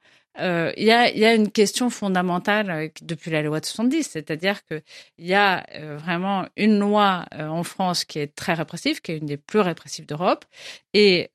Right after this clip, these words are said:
euh, quand la réduction des risques est arrivée dans les années quatre-vingt-dix, dans les, avec la lutte contre le sida, eh bien, elle s'est, euh, elle s'est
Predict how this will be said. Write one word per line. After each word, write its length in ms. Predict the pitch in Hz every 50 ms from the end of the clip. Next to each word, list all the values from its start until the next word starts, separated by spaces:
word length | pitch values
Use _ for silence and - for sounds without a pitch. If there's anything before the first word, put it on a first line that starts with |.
| - 160
euh, 140 | 151 143 143 -
quand 140 | - 240 240
la 140 | 226 214 196
réduction 420 | 208 190 180 185 - - - 196
des 140 | 180 170 165
risques 260 | 170 175 160 - - 165
est 140 | 151 -
arrivée 260 | 160 151 160 156 156 156
dans 80 | 156
les 140 | 147 147 151
années 80 | 147 143
quatre-vingt-dix, 600 | - 160 - - 170 160 160 165 160 170 170 156
dans 80 | 151 139
les, 120 | 147 147 - _ -
avec 340 | - 123 143 147 156 143 -
la 80 | 147
lutte 180 | 151 156 - _
contre 280 | - 147 143 - 147
le 80 | 147 147
sida, 480 | - - - - 160 180 208 247 302 - - - - - - - _
eh 120 | - 160 175
bien, 460 | 165 180 196 226 247 269 285 247 - - -
elle 180 | 180 190 190
s'est, 440 | 185 - - - 226 214 190 - - _ _ -
euh, 100 | 151 151 - -
elle 140 | - 170 -
s'est 200 | - - -